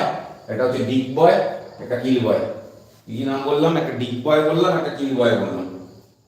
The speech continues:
নিচের কোন জোড়াটি সঠিক নয়? ফারাক্কা পশ্চিমবঙ্গ সঠিক, তাওয়া গুজরাট সঠিক, নাগার্জুন সাগর, সর্দার সাহেব উত্তরপ্রদেশ সঠিক,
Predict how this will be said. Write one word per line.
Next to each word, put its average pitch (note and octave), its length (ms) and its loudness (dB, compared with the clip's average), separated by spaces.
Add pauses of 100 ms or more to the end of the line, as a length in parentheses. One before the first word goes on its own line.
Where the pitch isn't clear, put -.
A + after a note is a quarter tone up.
(640)
নিচের B2 340 -6
কোন D#3+ 420 -2
জোড়াটি D3+ 420 -2
সঠিক D#3 540 -6
নয়? D3 400 2 (3750)
ফারাক্কা B2 360 -4
পশ্চিমবঙ্গ C#3+ 640 -6
সঠিক, A#2 280 -4 (1160)
তাওয়া A2 300 0
গুজরাট - 760 0
সঠিক, A2 640 -6
নাগার্জুন A2+ 440 -2
সাগর, A#2+ 640 -4
সর্দার A2+ 460 2
সাহেব C3+ 280 4
উত্তরপ্রদেশ A#2+ 680 -2
সঠিক, A2+ 420 -4